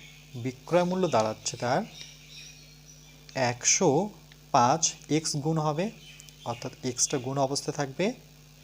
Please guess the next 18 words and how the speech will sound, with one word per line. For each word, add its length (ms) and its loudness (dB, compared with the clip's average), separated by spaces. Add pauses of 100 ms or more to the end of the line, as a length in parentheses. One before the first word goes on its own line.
(240)
নিচে 280 -2
একশো 500 -2 (1600)
টাকা। 240 -4 (840)
ওকে, 160 -2 (220)
তাহলে 240 -2
এখন 380 4
যেটা 160 6
বিক্রয় 340 2
মূল্য 240 0
পেলাম, 340 0 (160)
তাহলে 200 -4
সুতরাং 560 2
বিক্রয় 520 2
মূল্য 460 2 (4000)
কত 200 4
পেলাম? 340 4 (380)
সেটা 240 -2
হচ্ছে 300 0